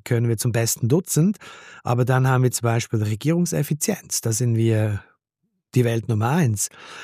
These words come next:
Und ich meine, wir haben jetzt das Gefühl, mein Gott, die Bürokratie wird jeden Tag schlimmer in der Schweiz, aber sehr wahrscheinlich ist in allen anderen Ländern noch viel schlimmer. Gilt auch für Bu-, Business-Effizienz. Also du kannst, äh, sehr schnell und gut wirtschaften in der Schweiz. Du hast eine super Infrastruktur, du hast gut ausgebildete Leute.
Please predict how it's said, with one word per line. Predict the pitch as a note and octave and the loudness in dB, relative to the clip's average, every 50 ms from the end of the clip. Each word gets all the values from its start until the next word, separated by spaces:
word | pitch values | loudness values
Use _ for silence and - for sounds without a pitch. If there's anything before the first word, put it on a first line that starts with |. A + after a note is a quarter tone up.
| - - - | -14 -8 -2
Und | A#2+ B2 | -2 2
ich | C3+ | 2
meine, | C#3+ C3 C3 | 4 4 6
wir | C3 E3+ F3+ | 6 6 6
haben | E3 | 6
jetzt | D#3+ C#3 - C#3 | 6 4 4 2
das | B2+ - | 0 0
Gefühl, | - C3+ - C#3 C3 B2+ | 0 2 2 4 4 4
mein | B2+ C3 C#3 C3+ C3 A#2+ | 4 4 4 4 2 2
Gott, | C3 C3 B2 C3 | 2 2 2 2
die | C3+ | 2
Bürokratie | A#2+ C3 C3+ C3+ C3+ - C3+ C3 A2 - C3+ B2+ B2 | 4 4 4 4 4 2 0 -2 0 0 0 2 2
wird | B2+ A2+ B2+ | 2 2 2
jeden | B2+ B2 A#2+ B2 A2+ | 2 2 2 2 0
Tag | A#2 A2 - | 0 0 0
schlimmer | - - D#3+ F3 F#3+ | 2 2 4 4 4
in | F3+ | 4
der | F3 E3 | 2 2
Schweiz, | D3 C3 A2+ G#2+ A#2+ C#3 D3 - - | 2 2 0 2 2 0 0 0 0
aber | B2 A2+ A#2 A2+ | 0 0 0 0
sehr | A#2 A#2+ B2 A#2+ | 0 0 0 0
wahrscheinlich | A#2+ B2+ A#2 B2 B2 - - - B2 - | 0 0 2 0 0 -2 -4 -10 -10 -10
ist | C#3+ - - - | -6 -2 0 0
in | C3+ C#3 | 2 2
allen | A#2+ B2 B2+ C3 | 2 2 2 2
anderen | C#3 B2+ A#2+ A#2 A#2 A#2 A2+ | 2 2 2 2 2 2 2
Ländern | A2 A2 A2 G#2+ G#2+ | 2 2 2 2 2
noch | G#2 G2+ - | 0 -2 -2
viel | - - E3+ G#3+ A3+ | 0 0 0 0 0
schlimmer. | - F#3+ F3+ C#3 A2+ A2 G#2 G2+ - - - - - - - - - - - - - | 0 2 2 4 4 4 2 0 -2 -8 -18 -18 -18 -18 -18 -16 -18 -18 -16 -4 0
Gilt | C3 B2+ B2+ - | 2 2 2 2
auch | - A#2+ B2 B2 - | 0 0 0 0 0
für | - C#3 B2 A#2 | 2 2 2 4
Bu-, | A2 D#3+ E3+ D3+ | 4 2 2 2
Business-Effizienz. | C3+ D3 E3+ - F#3+ F3+ - D#3+ D#3 D3+ - F3 - - G3 F#3+ D#3 A#2 - | 2 0 0 2 2 2 2 2 0 0 0 0 -2 0 0 0 0 0 0
Also | B2+ A#2+ A#2+ | 0 -2 -2
du | A#2+ | -2
kannst, | - - B2+ B2 B2 - - - - | -2 -2 -2 -2 -2 -4 -6 -4 -2
äh, | A#2 A2+ G#2+ G#2+ A2+ G#2 - - - - - - - - - - _ - - - | -2 0 0 0 -2 -4 -6 -12 -20 -20 -20 -20 -20 -20 -20 -20 _ -18 -12 -6
sehr | - - A#2+ B2+ | 0 2 2 2
schnell | B2 - B2+ A#2+ B2+ C#3+ C#3 | 2 2 2 2 2 2 2
und | C3 B2 - | 0 0 0
gut | - C3 B2 B2+ - A#2+ | 0 0 0 0 0 0
wirtschaften | B2 E3 E3+ - - E3 E3 - - D#3+ | 0 0 0 2 2 2 2 2 2 2
in | |
der | D#3+ | 4
Schweiz. | D3 D3+ C#3 C#3+ D3+ D3 - | 4 4 2 2 2 2 2
Du | C#3+ | 0
hast | C3 B2 - - | 0 0 0 -2
eine | A#2 A#2 C#3 A#2+ | -4 -4 -4 -4
super | - - D3+ D3 - C#3+ B2+ | -2 -2 -2 -2 -2 -2 0
Infrastruktur, | B2+ D3+ E3 D#3+ D#3 C#3 - - D3+ - - - D3 D3 D3 | 0 0 0 0 -2 -4 -2 -4 -4 -4 0 0 2 2 4
du | C3 | 2
hast | B2 A#2 - | 2 0 0
gut | - C3+ C3+ C3+ - | -2 -2 -4 -2 -2
ausgebildete | A2+ C3 B2+ - - A#2+ B2 B2 B2 C3 A2+ - | -2 -2 -2 -4 -2 0 0 2 2 0 0 0
Leute. | A2+ A2 A2 B2 C#3 D#3 D3 - - D3 D3 | -2 0 2 2 2 2 0 2 2 2 2